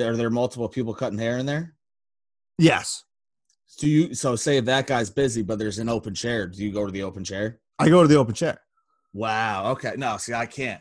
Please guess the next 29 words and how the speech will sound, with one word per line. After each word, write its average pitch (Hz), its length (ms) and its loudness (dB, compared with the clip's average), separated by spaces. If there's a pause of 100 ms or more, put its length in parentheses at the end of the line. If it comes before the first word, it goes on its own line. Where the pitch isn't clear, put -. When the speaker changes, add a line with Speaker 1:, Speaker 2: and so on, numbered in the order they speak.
Speaker 1:
I 117 100 -8
have 123 180 -6
to 123 60 -12
go 120 120 -6
to 113 80 -6
my 107 220 -6
guy. 104 160 -8
Speaker 2:
See, 170 120 6
that's 185 360 4
Speaker 1:
And 151 80 0
Speaker 2:
crazy, 214 240 8
Speaker 1:
there's, - 20 2
Speaker 2:
but 208 80 6
Speaker 1:
there's 151 140 10
Speaker 2:
you 220 60 12
don't, 311 240 10
Speaker 1:
nothing, 196 80 8
Speaker 2:
you - 60 10
don't - 80 10
Speaker 1:
there's - 100 12
Speaker 2:
even 277 160 12
Speaker 1:
nothing, 294 140 8
Speaker 2:
get 247 100 10
anything, 285 200 10
Speaker 1:
there's 277 120 8
nothing 202 200 6
Speaker 2:
like 160 120 6
Speaker 1:
more 160 240 6
awkward. 165 500 2